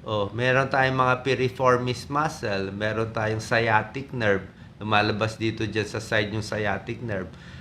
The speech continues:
Kaya pag ang tigas-tigas ng, ah, upuan natin, plastic, kahoy, o bato,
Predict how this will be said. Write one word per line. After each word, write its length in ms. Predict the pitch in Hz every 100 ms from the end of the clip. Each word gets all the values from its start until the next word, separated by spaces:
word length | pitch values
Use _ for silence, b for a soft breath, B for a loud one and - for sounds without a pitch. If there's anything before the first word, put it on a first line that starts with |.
| B
Kaya 180 | 151 156
pag 160 | 165 165
ang 80 | 165
tigas-tigas 720 | 180 190 190 190 180 180 180
ng, 320 | 180 180 170
ah, 760 | 143 160 165 165 160 160 156 - - - -
upuan 440 | 135 156 147 156
natin, 400 | 156 156 165 151
plastic, 720 | 135 127 - - 147 147 -
kahoy, 680 | - 113 120 135 147 143 139
o 160 | 110 95
bato, 560 | 110 117 - 123 123